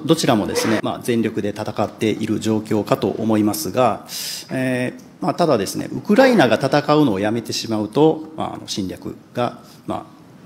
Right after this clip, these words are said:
成立してしまうわけですが、まあ、ロシアに関しては戦うことをやめるという選択肢が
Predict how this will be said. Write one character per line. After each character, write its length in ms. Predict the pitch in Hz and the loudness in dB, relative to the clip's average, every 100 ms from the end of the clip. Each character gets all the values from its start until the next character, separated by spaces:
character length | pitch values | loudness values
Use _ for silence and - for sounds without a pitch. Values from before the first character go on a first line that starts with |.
| - - | -20 -8
成 180 | - 85 | -4 -4
立 180 | 95 | -4
し 120 | - - | -4 -4
て 100 | - | -4
し 140 | 98 | -4
ま 80 | 82 | -6
う 80 | - | -4
わ 100 | 117 | -4
け 140 | 117 | -4
で 100 | 107 | -4
す 180 | - - | -6 -2
が、 220 | 131 113 123 | 2 2 2
ま 100 | 139 | 4
あ、 20 | |
ロ 120 | 180 | 4
シ 220 | 247 262 | 4 4
ア 160 | 190 - | 4 4
に 100 | 104 | -2
関 240 | 104 143 110 | -2 -2 -2
し 80 | |
て 120 | - 131 | 0 2
は 320 | 202 180 - | 4 2 -4
戦 340 | 147 185 180 170 | -4 -2 2 2
う 100 | 165 | 2
こ 140 | 160 | 0
と 120 | 113 | 0
を 60 | 92 | 0
や 120 | 120 | 0
め 140 | 170 | 0
る 80 | 170 | 0
と 100 | 165 | -2
い 60 | 98 | -4
う 80 | 95 | -4
選 220 | 107 107 | -4 -4
択 180 | 104 - | -4 -4
肢 140 | 95 | -6
が 200 | 80 | -6